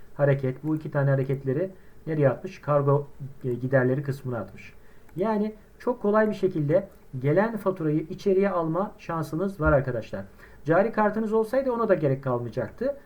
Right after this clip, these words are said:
Çok daha kolay içeriye almış olacaktık. Gördüğünüz gibi arkadaşlar faturayı içeriye almak çok kolay. Evet arkadaşlar, bugünkü dersimizde bu kadar olsun. Bugün, e, e-fatura konusunu görmüş olduk.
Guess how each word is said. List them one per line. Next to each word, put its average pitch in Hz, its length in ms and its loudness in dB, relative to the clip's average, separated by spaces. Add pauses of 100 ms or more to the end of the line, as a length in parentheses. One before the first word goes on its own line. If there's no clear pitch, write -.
(120)
Çok 220 220 -4
daha 147 180 8
kolay 127 280 2
içeriye 127 280 0
almış 113 260 -6
olacaktık. 104 480 -10 (340)
Gördüğünüz 269 380 2
gibi 226 120 -4
arkadaşlar 208 440 0 (320)
faturayı 220 480 -2
içeriye 214 460 -2
almak 196 340 2 (120)
çok - 400 -6
kolay. 156 280 4 (880)
Evet 240 240 0
arkadaşlar, 214 540 0 (260)
bugünkü 214 340 0
dersimizde 190 480 2
bu 196 60 -4
kadar 190 200 2
olsun. 147 440 0
Bugün, 220 400 -2
e, 170 420 0 (200)
e-fatura 202 380 -2
konusunu 127 480 -2 (260)
görmüş 117 360 -2
olduk. 143 320 -4